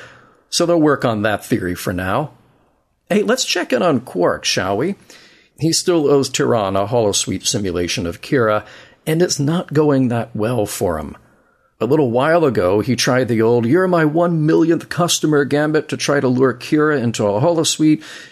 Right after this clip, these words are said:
in order to get a good scan of her. Now he's trying to sneak a few shots with a holo imager while she's talking with Odo. They confront Quark, and he comes up with a lame story about how he's capturing likenesses of the crew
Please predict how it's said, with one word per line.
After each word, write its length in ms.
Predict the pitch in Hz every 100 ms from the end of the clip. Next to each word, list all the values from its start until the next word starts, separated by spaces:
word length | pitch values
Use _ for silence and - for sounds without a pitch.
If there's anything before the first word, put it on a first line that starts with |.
| -
in 100 | 170
order 220 | 135 139 127
to 80 |
get 240 | 107 123 117
a 40 |
good 300 | 107 110 107
scan 400 | - - 143 135
of 140 | 110 104
her. 260 | 101 107 - - _ _ _
Now 340 | - 120 160 147
he's 200 | 139 -
trying 320 | 151 131 131
to 80 | 117
sneak 340 | - 135 123
a 60 | 113
few 240 | - 127
shots 400 | - 131 127 -
with 100 | 117
a 100 | 101
holo 320 | 160 170 147
imager 600 | 131 127 117 120 123 117 120
while 260 | 120 123
she's 320 | 117 - 113 -
talking 400 | 117 92 90 90
with 160 | 87
Odo. 460 | 104 113 92 73 - - - _ _ _ -
They 160 | 117
confront 520 | 110 113 - 170 165 -
Quark, 420 | 127 110 131 - _ -
and 120 | 120
he 100 | 147
comes 340 | - 143 135
up 140 | 139 139
with 140 | 127
a 40 |
lame 460 | 123 117 123 127 127
story 400 | 120 127 113 110
about 320 | 107 107 -
how 200 | 120 110
he's 260 | 104 104 -
capturing 580 | - 107 - 120 98 92
likenesses 640 | 98 127 104 - 113 101
of 140 | 101 92
the 80 |
crew 420 | - - 107 101